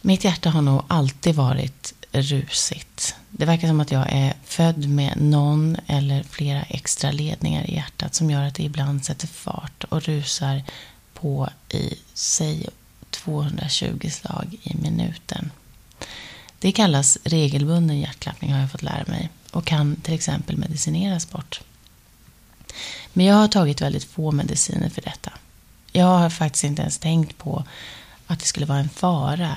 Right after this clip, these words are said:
eller ett behov som jag har. Jag har dykt i strömmiga vatten,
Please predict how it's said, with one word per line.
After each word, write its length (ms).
eller 320
ett 300
behov 580
som 260
jag 100
har. 340
Jag 140
har 120
dykt 460
i 20
strömmiga 580
vatten, 680